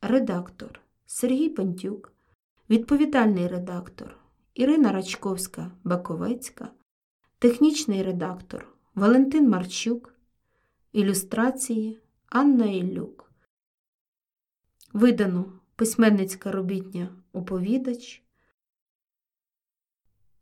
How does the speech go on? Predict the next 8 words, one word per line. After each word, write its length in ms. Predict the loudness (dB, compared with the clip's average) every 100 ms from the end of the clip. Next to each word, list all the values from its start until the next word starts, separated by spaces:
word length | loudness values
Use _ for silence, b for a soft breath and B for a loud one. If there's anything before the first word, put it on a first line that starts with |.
| _ _ -4
друк 520 | 4 4 4 -4 -18 _ _ -6 -2 -2 -6 -10
В 180 | -4 -2
П 140 | -2 -2
М 300 | 0 0 -2 -10 _
Поліграф. 580 | -10 -6 -6 -8 -12 -16 _ _ _ _ _ _ _ _ _ _ _ _ _
Я 360 | -2 0 0 -2 -10
хочу 420 | _ 0 0 0 0
подякувати 720 | 0 2 0 -4 -8 -8 -12